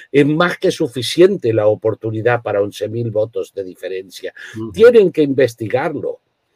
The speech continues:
Speaker 1: No tienen que encontrar tres millones, tienen que encontrar once mil."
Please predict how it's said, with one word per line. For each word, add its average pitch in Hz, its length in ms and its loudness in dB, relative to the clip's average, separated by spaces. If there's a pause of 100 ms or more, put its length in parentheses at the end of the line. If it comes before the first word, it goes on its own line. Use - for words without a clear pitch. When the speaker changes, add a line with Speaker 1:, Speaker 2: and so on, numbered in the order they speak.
(120)
Speaker 1:
No 185 220 4
tienen 240 380 4
que 165 120 4
encontrar 147 560 2
tres 139 200 2
millones, 127 440 0
tienen 175 280 0
que 160 100 0
encontrar 156 500 0
once 139 400 -2
mil." 185 340 -4